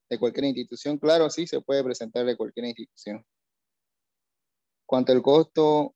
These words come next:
¿A cuánto es el costo por módulo de seminario? Eh, si no, si no estoy equivocado, creo que es alrededor de ochocientos bolivianos por, por módulo, ¿no? No sé si tienen alguna otra duda, chicos, para poder despejarle.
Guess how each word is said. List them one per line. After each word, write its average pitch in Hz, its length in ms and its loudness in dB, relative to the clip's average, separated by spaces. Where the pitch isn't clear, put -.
¿A - 100 -4
cuánto 151 300 -2
es 135 60 0
el 120 100 -4
costo 139 300 -2
por 131 140 -8
módulo 127 260 0
de 123 60 -2
seminario? 123 680 -6
Eh, 123 400 -2
si - 160 -10
no, 147 680 0
si - 320 -12
no 143 80 -4
estoy 160 200 0
equivocado, 135 560 0
creo 127 220 -2
que 127 80 -12
es 123 40 -10
alrededor 120 420 -4
de 131 80 -4
ochocientos 120 540 -6
bolivianos 120 480 -2
por, 123 180 0
por 117 120 -6
módulo, 123 400 0
¿no? 139 180 -8
No 127 220 2
sé 160 160 2
si 143 100 -4
tienen 151 280 0
alguna 139 320 2
otra 135 240 0
duda, 131 280 0
chicos, 135 400 -8
para 117 220 -2
poder 123 240 -2
despejarle. 127 640 -4